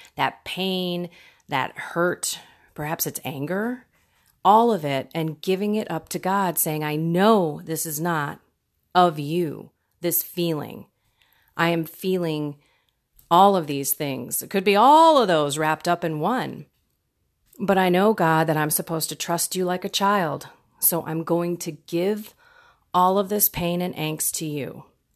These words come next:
Here are a couple things that I've learned along, um, my meditation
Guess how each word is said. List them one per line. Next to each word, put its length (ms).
Here 220
are 160
a 60
couple 280
things 420
that 100
I've 220
learned 440
along, 640
um, 380
my 140
meditation 1000